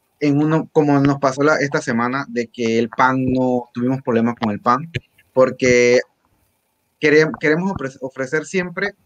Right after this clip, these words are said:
el mejor pan, y para eso pasa por un proceso,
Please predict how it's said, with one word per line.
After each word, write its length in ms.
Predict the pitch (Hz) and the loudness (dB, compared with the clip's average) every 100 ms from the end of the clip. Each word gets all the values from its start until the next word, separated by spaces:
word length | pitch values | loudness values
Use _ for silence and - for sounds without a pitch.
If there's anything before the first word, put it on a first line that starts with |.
| _ _ _ _ _ | _ _ _ _ _
el 140 | 170 170 | 2 2
mejor 380 | 156 151 170 - | 2 4 2 2
pan, 160 | 120 - _ _ _ _ _ _ | -4 -4 _ _ _ _ _ _
y 140 | 160 | -6
para 320 | 156 151 147 | 0 2 2
eso 200 | 165 185 | 2 -2
pasa 300 | 175 170 190 | -4 -4 -4
por 220 | - 139 139 | -8 -6 -6
un 280 | 151 156 147 | -8 -12 -8
proceso, 760 | 165 156 151 170 156 - 160 | -2 -2 -2 -2 -2 -4 -8